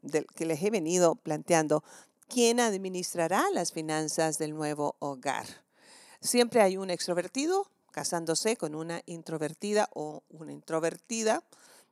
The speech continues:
casada, ah, casándose con un muy extrovertido y así viceversa. Los opuestos se atraen. El hecho de que usted sea in-,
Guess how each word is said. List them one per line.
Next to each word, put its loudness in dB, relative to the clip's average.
casada, 4
ah, -4
casándose 0
con -8
un -8
muy -2
extrovertido -6
y -4
así -2
viceversa. -2
Los -4
opuestos 0
se -6
atraen. 0
El 4
hecho 2
de -4
que -10
usted -6
sea -2
in-, -8